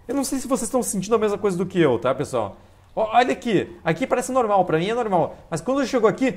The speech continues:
parece que eu vou, ah, cair lá. É uma ilusão idiota isso daqui, na moralzeira mesmo.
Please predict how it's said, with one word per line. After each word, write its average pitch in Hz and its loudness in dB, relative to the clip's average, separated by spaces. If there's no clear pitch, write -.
parece 208 4
que 226 6
eu 226 6
vou, 277 8
ah, 339 6
cair 214 2
lá. 196 2
É 160 4
uma 175 4
ilusão 208 -2
idiota 214 2
isso 104 -10
daqui, 123 -4
na 120 -6
moralzeira 190 0
mesmo. 185 -6